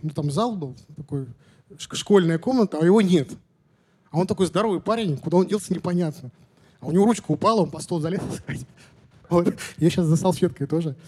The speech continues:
нырнул. <clears throat> Вот. И, а, они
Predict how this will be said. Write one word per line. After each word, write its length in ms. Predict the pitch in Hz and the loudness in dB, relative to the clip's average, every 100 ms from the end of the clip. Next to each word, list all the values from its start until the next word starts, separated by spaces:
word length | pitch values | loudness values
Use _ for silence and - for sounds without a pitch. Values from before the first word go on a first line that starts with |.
| - _ _ _ | -20 _ _ _
нырнул. 480 | 165 156 190 214 185 190 | -2 2 4 4 2 2
<clears throat> 40 | 220 190 - - _ _ _ _ _ _ _ _ _ _ _ - | 4 4 0 -12 _ _ _ _ _ _ _ _ _ _ _ 4
Вот. 300 | 180 180 - | 6 6 2
И, 260 | 208 202 208 | 2 4 4
а, 500 | 170 - 185 175 - - - _ _ _ _ _ _ _ _ _ _ _ _ _ _ _ _ _ _ _ _ _ _ _ _ _ _ _ _ | 2 2 4 4 0 -10 -16 _ _ _ _ _ _ _ _ _ _ _ _ _ _ _ _ _ _ _ _ _ _ _ _ _ _ _ _
они 500 | - 175 214 269 262 | 0 4 4 4 0